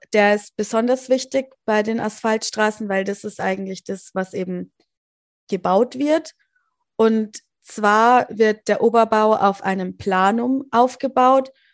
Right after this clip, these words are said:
und der besteht aus unterschiedlichen Schichten. Die oberste Schicht ist die Deckschicht, dann kommt die Binderschicht, dann die Asphalttragschicht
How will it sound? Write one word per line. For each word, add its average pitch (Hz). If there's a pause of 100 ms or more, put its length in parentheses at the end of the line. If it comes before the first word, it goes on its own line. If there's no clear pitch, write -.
(240)
und 214 (200)
der 202
besteht 208
aus 190
unterschiedlichen 196
Schichten. 180 (480)
Die 226
oberste 262
Schicht -
ist -
die 190
Deckschicht, 277 (580)
dann 220
kommt 208
die 208
Binderschicht, 262 (200)
dann 208
die 196
Asphalttragschicht 247